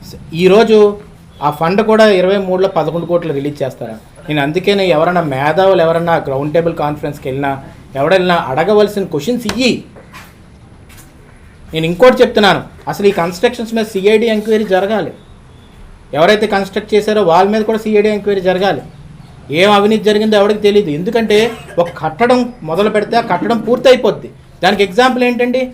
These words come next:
అల్లూరి సీతారామరాజు డిగ్రీ కాలేజ్ తీసుకొచ్చింది ఎవరండి? అయ్యన్ పాత్రి గారు. మరి అది కట్టేయలేదా? ఐదు సంవత్సరాలు ఆయన ఎనభై ఐదులో తీసుకొస్తే ఎనభై తొమ్మిది కల్లా కట్టేశాడు కదా. పాలిటెక్నిక్ కాలేజ్ తీసుకొచ్చింది ఎవరండి? అయ్యన్ పాత్రి గారు. మరి తను మొదలుపెట్టింది కట్టేశాడు కదా.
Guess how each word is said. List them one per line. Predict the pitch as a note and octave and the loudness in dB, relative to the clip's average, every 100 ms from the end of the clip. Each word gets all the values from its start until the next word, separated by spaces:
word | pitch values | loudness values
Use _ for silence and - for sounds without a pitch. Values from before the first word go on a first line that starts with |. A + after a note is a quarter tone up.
| - - | -10 -4
అల్లూరి | F#3 A3+ | 0 0
సీతారామరాజు | A#3 G#3 G#3+ G#3 G3 | 0 -2 -2 -2 -4
డిగ్రీ | E3 E3 F3 | -6 -6 -4
కాలేజ్ | E3 D3 C3+ | -4 -4 -4
తీసుకొచ్చింది | G#3 G#3 A#3 A#3+ | -6 -2 -2 0
ఎవరండి? | A#3 A#3 A#3 B3+ B3+ - | 0 0 -2 -6 -6 -8
అయ్యన్ | C#3+ C#3 C3+ | -6 -4 -8
పాత్రి | B2+ B2 | -10 -10
గారు. | B2+ B2+ - - - | -12 -12 -18 -20 -2
మరి | G3 | 0
అది | F#3+ | 0
కట్టేయలేదా? | F#3 F3 A3 A3 G3+ A#3 - - - - | -2 -2 0 2 0 -2 -6 -20 -12 0
ఐదు | F3+ G3 | 0 2
సంవత్సరాలు | G#3+ G#3+ A3 | -2 0 0
ఆయన | G#3 F#3 F3 D3 - - | 2 0 -2 -4 -16 -4
ఎనభై | D#3 F#3 | -2 0
ఐదులో | G#3 G3+ G3 G3 | 2 2 -2 -2
తీసుకొస్తే | G3 F#3+ G3 A3 F#3+ | -4 -4 -6 -2 -2
ఎనభై | F3 F#3+ F#3 - - - | 0 0 -2 -4 -6 -2
తొమ్మిది | F3+ G3 | 0 0
కల్లా | G3+ G3+ | 0 0
కట్టేశాడు | G3 F#3+ G3+ G#3+ | 0 -2 -4 -4
కదా. | G#3+ A3+ - - - - - - - - - | -4 -6 -12 -20 -20 -20 -20 -20 -20 -4 2
పాలిటెక్నిక్ | G3+ A3+ A#3 A3+ | 4 2 -2 0
కాలేజ్ | A#3 A3+ | 2 2
తీసుకొచ్చింది | A3+ G#3+ A3+ A#3 | -2 -4 -4 0
ఎవరండి? | A3+ A3+ A3+ A#3 A3+ | 0 0 -2 -4 -2
అయ్యన్ | E3 E3+ | -2 0
పాత్రి | D#3 D3+ C#3+ | -2 -4 -4
గారు. | C#3 C3+ - - F3 | -2 -4 -8 -6 0
మరి | F#3+ F3 D3 - | 2 0 -4 -4
తను | - F3 | -2 0
మొదలుపెట్టింది | E3+ G3+ G#3+ G#3+ G3+ | -2 0 -2 -2 -2
కట్టేశాడు | F#3 G3 A3+ A3 | -2 -2 -2 -2
కదా. | A3 | -4